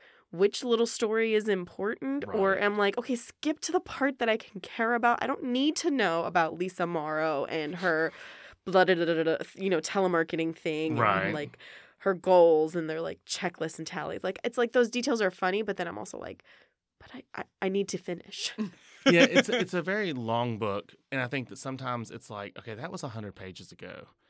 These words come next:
Speaker 1: Mm-hmm.
Speaker 2: And I didn't know the significance of it, so I was like, "Okay, that was a nice little, that happened." And now I'm like, "Okay, now what?" I,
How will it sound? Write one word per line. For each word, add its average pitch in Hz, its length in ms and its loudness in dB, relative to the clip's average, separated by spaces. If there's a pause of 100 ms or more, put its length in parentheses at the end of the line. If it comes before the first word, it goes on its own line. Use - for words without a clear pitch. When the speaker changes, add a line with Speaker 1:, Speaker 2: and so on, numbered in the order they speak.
Speaker 1:
Mm-hmm. 180 280 -12
Speaker 2:
And 131 80 2
I 135 100 4
didn't 151 160 -4
know 143 140 0
the 123 100 -6
significance 117 640 -10
of 95 140 -8
it, 87 80 -10
so - 80 -12
I - 20 -8
was 95 80 -12
like, 107 180 -10
"Okay, 151 140 -16
that 180 160 -10
was 208 120 -12
a 196 40 -6
nice 117 300 -6
little, 95 340 -8 (800)
that 147 160 -4
happened." 110 500 -8 (960)
And 147 100 0
now 151 160 2
I'm 147 80 2
like, 135 260 -2
"Okay, 135 240 -12
now 135 120 -12
what?" 156 120 -10
I, 151 40 -10